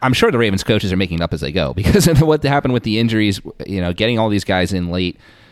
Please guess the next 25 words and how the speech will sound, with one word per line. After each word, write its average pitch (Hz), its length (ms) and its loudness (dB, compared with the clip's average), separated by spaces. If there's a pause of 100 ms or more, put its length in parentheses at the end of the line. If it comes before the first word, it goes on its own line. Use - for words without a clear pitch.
(280)
It's 139 220 -6
tough - 480 -6
for - 220 -4
the 104 80 2
defensive 101 400 -4
coordinator 92 480 -2
there 82 240 0
to - 200 -12
figure 98 240 -2
out 95 180 2
what 98 120 0
they're 95 120 -2
gonna 90 200 -2
do. 95 400 0 (720)
But 101 360 0 (1500)
honestly, 147 440 -2
you 131 120 2
look 156 160 0
at 151 60 -8
this 131 160 -2
wide 123 160 0
receiver 113 520 0 (200)
room 185 220 2
here, 85 360 0 (380)
and 123 420 0